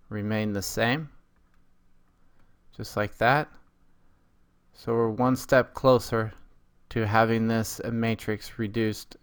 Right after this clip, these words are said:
to its row echelon form. But we're not there yet. So the next step is, is, is to continue working this matrix until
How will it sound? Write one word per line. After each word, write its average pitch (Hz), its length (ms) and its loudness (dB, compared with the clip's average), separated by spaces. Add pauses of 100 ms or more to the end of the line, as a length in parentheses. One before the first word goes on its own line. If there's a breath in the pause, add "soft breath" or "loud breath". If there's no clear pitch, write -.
(140)
to 104 240 -2
its - 300 -8 (100)
row 110 480 4
echelon 95 520 -4
form. 98 420 -6 (2500 soft breath)
But 110 100 -2
we're 113 80 4
not 123 240 6
there 131 180 8
yet. 95 320 2 (180)
So 131 200 4
the 120 120 4
next 165 280 4
step 117 320 2
is, 110 260 2
is, 101 320 -6 (540 soft breath)
is 110 340 0
to 110 500 0 (840)
continue 139 600 2
working 110 640 4 (100)
this 113 240 -4
matrix 113 520 -6
until 107 680 0